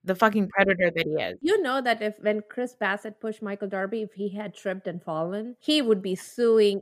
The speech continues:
Speaker 2: Andy and the network. He
Speaker 1: Oh,
Speaker 2: would
Speaker 1: absolutely.
Speaker 2: be suing them. And they
Speaker 1: Mm-hmm.
Speaker 2: don't even bother to put the fire under his ass and put him on spot w-, and protect their employees.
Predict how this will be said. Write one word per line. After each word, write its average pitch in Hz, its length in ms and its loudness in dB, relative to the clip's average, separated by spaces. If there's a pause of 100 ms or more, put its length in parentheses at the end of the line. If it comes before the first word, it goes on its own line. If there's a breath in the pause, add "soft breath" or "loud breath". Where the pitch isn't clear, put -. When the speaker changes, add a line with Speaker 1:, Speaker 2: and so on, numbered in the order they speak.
Speaker 2:
Andy 180 540 -2
and 170 180 -8
the 160 120 -8 (160)
network. 160 500 -10
He 311 80 6
Speaker 1:
Oh, 339 140 6
Speaker 2:
would 392 80 6
Speaker 1:
absolutely. 190 580 2
Speaker 2:
be 190 60 -8
suing 247 440 0
them. 139 220 0 (320 soft breath)
And 233 280 2
they 254 100 6
Speaker 1:
Mm-hmm. 320 60 2
Speaker 2:
don't 262 180 -4
even 214 280 -4 (160)
bother 190 440 2
to 180 180 -6
put 190 180 -10
the 185 80 -6
fire 175 220 -6
under 165 240 -6
his 156 140 -6
ass 151 320 -8
and 170 160 -16
put 190 120 -6
him 180 160 -4
on 165 160 -8
spot 160 460 -4
w-, 180 180 -10 (140)
and 262 340 4
protect 254 480 -6
their 208 200 0
employees. 196 880 0